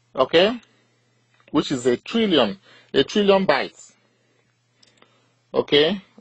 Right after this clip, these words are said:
a trillion bytes. Let me erase this. So this is a, you can say one trillion, one, two, three, four, five, six, seven,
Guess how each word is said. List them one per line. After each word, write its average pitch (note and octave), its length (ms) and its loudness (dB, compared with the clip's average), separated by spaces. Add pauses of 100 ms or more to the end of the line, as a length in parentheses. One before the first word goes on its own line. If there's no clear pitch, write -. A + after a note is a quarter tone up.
(200)
a B2 100 -4
trillion D#3+ 540 -2
bytes. C3 640 0 (240)
Let - 140 -20
me C3+ 220 -20
erase C3+ 220 -20
this. E3+ 340 -14 (760)
So C#3+ 180 0
this E3 180 4
is C3+ 160 -6
a, A#2+ 260 4 (720)
you B2 120 -8
can B2 220 -2
say D3+ 500 -2 (960)
one D#3 300 0
trillion, A2 600 -8 (400)
one, D3+ 380 -4
two, B2+ 420 -6
three, G#2 440 -8 (420)
four, C3 380 -4
five, A#2 400 -8
six, - 580 -16 (260)
seven, C3 480 -8